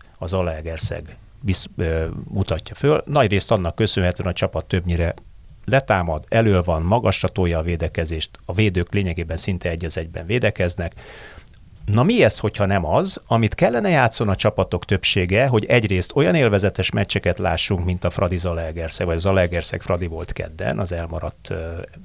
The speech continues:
őszi pótlása, ami egy kifejezetten lüktető, jó iramú mérkőzés volt, szerintem ezt megállapíthatjuk, ahova ki lehet vinni ö, játékos megfigyelőket, akár külföldit is,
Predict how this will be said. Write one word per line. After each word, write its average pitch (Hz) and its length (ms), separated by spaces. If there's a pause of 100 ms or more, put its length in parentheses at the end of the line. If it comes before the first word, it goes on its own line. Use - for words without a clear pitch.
(320)
őszi 82 460 (300)
pótlása, 113 680 (340)
ami 107 180
egy 104 100
kifejezetten 92 640
lüktető, 92 480
jó 90 180
iramú 87 300
mérkőzés 85 600
volt, 85 160
szerintem 87 420
ezt - 160
megállapíthatjuk, 113 880 (380)
ahova 117 320
ki 240 160
lehet 156 280
vinni 90 460 (640)
ö, 85 300
játékos 87 560
megfigyelőket, 87 720
akár 87 320
külföldit 92 580
is, 180 200